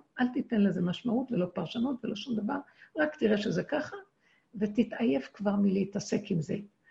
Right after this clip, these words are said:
ואז הוא מגיע למקום החדש שאנחנו מדברים עליו.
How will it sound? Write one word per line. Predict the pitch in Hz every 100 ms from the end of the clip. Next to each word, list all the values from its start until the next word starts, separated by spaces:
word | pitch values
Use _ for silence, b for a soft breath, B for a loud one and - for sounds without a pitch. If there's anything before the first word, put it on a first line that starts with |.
| b _
ואז | 208 254
הוא | 320 262
מגיע | 240 247
למקום | 220 202 202
החדש | 202 208 180 175
שאנחנו | 220 175 - 190
מדברים | 165 160 165 156
עליו. | 147